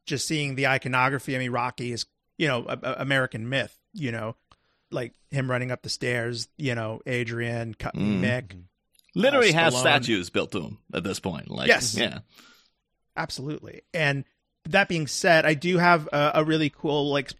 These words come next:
Speaker 1: specific memory of, uh, this was during the time when I was going to my local library and checking out old D V Ds as sort of like a free film school. And,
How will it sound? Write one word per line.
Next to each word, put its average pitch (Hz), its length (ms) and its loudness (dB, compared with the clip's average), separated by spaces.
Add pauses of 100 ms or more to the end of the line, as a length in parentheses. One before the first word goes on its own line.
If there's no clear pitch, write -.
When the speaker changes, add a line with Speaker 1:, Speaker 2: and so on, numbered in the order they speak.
(120)
Speaker 1:
specific 143 540 -2
memory 139 460 2
of, 127 360 0
uh, 120 240 0 (340)
this 165 180 0
was 160 140 -4
during 160 340 0
the 139 80 -4
time 135 500 0
when 135 120 0
I 131 100 2
was 120 140 -6
going 143 240 -6
to 170 80 -4
my 131 140 -4
local 131 360 -2
library 117 800 -2 (440)
and 123 380 -2 (280)
checking 135 400 -2
out 127 340 0 (360)
old 135 280 2
D 139 160 -2
V 131 180 -2
Ds 131 380 -4
as 139 100 -6
sort 139 180 -2
of 127 120 -4
like 131 160 -2
a 131 40 -4
free 139 280 -6
film 127 340 -2
school. 107 500 -8 (580)
And, 113 420 -6